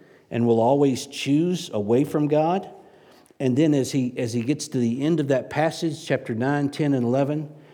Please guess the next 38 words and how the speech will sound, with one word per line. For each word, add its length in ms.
he 120
says, 300
"Oh, 180
the 120
depths 400
of 140
both 160
the 100
riches 360
and 140
wisdom 320
of 120
God, 440
the 80
knowledge 360
of 60
God, 180
how 160
unsearchable 680
are 80
his 140
judgments 600
his 200
ways 300
past 300
finding 300
out? 160
Who's 240
known 260
the 60
mind 320
of 100
the 80
Lord? 420
Who's 220
become 340
his 220
counselor? 640